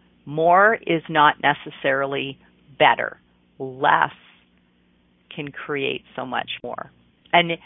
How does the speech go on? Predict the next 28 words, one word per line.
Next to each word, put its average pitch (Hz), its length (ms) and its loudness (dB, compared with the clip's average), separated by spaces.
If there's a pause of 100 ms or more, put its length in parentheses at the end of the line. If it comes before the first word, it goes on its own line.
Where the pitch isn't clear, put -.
(280)
and 180 120 4
if 190 140 0
you've 320 160 -2
ever 427 200 2
talked - 420 2
to 202 160 -8
someone 175 420 -4 (1040)
who 165 380 -4
in 170 200 -8 (160)
some 170 160 2
ways 156 320 2
they 151 200 0
feel 151 160 -2
like 143 220 -2
they've 147 180 -2
lost 143 540 2 (100)
everything, 170 640 -6 (500)
their 156 100 2
house 165 280 0 (140)
burnt 156 260 -2
down, 147 720 2 (340)
there 151 100 -2
was 147 140 -4
a 151 60 -2
massive, 143 520 0 (200)
um, 139 220 -8
hurricane, 165 800 2
a 135 80 -4